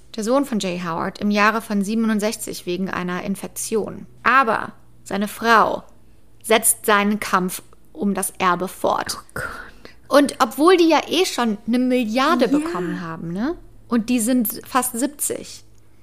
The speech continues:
Speaker 1: Also gibt der fü-, gibt der fünfzig Millionen.
Speaker 2: Es ist
Speaker 1: Gibt
Speaker 2: ja
Speaker 1: der
Speaker 2: Geld,
Speaker 1: zehn Millionen.
Speaker 2: was denen gar nicht
Speaker 1: Gibt
Speaker 2: gehört.
Speaker 1: der zehn Millionen.
Speaker 2: Das hat sich ja jemand anders erarbeitet.
Speaker 1: Äh,
Speaker 2: Also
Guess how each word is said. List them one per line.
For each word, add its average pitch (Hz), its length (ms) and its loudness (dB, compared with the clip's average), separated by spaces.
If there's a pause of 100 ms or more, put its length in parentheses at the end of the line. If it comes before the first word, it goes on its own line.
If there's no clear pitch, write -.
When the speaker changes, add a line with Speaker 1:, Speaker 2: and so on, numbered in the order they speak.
(120)
Speaker 1:
Also 240 320 4 (400)
gibt 349 300 4
der 339 120 6
fü-, 311 320 0
gibt - 300 0
der 302 140 4
fünfzig 294 540 -6
Millionen. 180 580 -4 (220)
Speaker 2:
Es 233 120 -8 (120)
ist - 120 -10
Speaker 1:
Gibt 269 180 0
Speaker 2:
ja 277 100 2
Speaker 1:
der 262 260 4
Speaker 2:
Geld, 277 340 4
Speaker 1:
zehn 349 340 8
Millionen. 226 400 6
Speaker 2:
was 262 80 4
denen 240 200 6
gar 240 180 6
nicht 240 140 -2
Speaker 1:
Gibt 240 200 4
Speaker 2:
gehört. 277 280 6
Speaker 1:
der 226 40 6
zehn 320 400 6
Millionen. 254 800 2 (120)
Speaker 2:
Das 247 180 -4
hat 269 200 0
sich 269 140 0
ja 262 80 2
jemand 247 420 2
anders 277 380 0
erarbeitet. 247 1200 -4
Speaker 1:
Äh, 247 160 2 (440)
Speaker 2:
Also 233 360 0